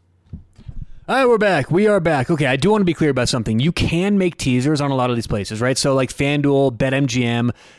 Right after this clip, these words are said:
they do have a teaser section. It's just so expensive. So right now I did an example. FanDuel is currently charging minus one thirty-four for a two-team six-point teaser. You can't get that price at minus one twenty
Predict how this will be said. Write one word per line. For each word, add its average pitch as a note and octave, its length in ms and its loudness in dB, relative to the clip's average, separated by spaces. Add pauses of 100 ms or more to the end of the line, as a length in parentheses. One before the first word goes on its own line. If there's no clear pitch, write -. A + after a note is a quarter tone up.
they E3+ 160 0
do D3 220 0
have E3+ 140 0
a D#3 60 -2
teaser C#3 300 -2
section. E3 560 -2 (260)
It's - 160 -6
just G3 220 -2
so E3+ 180 0
expensive. C#3+ 580 -4
So D3+ 160 0
right E3 240 0
now F#3 220 0
I F3 60 0
did D#3 160 0
an D#3+ 40 2
example. B2+ 460 0
FanDuel A#2 840 0 (240)
is - 140 -2
currently F3 340 0
charging C#3 600 0 (180)
minus D3 540 0
one D#3 200 2
thirty-four D3+ 880 0 (180)
for D3 180 -2
a C3+ 80 0
two-team D3+ 720 0 (140)
six-point B2 500 -4
teaser. A#2 420 -2 (280)
You F3+ 100 0
can't G3+ 380 -2
get A3+ 220 -4
that G3 220 -2
price E3 380 -2
at D3+ 80 -4
minus C#3+ 340 -2
one D3 160 0
twenty C#3+ 480 0